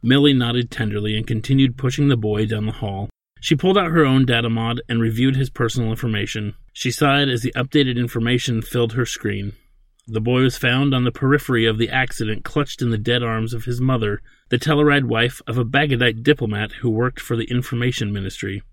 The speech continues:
Preliminary evidence seemed to show that she threw her body over the boy before both either jumped or were ejected from the vehicle. The father, one Shahara, Ladin Senior,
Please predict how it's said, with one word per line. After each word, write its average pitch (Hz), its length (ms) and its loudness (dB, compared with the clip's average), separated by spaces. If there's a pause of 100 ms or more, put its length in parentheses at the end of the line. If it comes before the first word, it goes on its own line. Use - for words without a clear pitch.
(200)
Preliminary 165 560 4
evidence 123 380 0
seemed 143 300 0
to 143 80 -6
show 107 500 -2
that 135 120 0
she 135 120 0
threw 151 240 4
her 156 140 2
body 120 400 2
over 143 180 2
the 151 140 6
boy 110 260 0
before 113 300 -2
both 131 400 0
either 110 220 0
jumped 120 580 0
or 120 140 2
were 117 140 0
ejected 110 520 -2
from 113 140 -4
the 113 60 -4
vehicle. 113 500 -2 (140)
The 123 60 -6
father, 127 580 2
one 120 200 -2
Shahara, 123 580 0
Ladin 135 320 0
Senior, 110 480 -4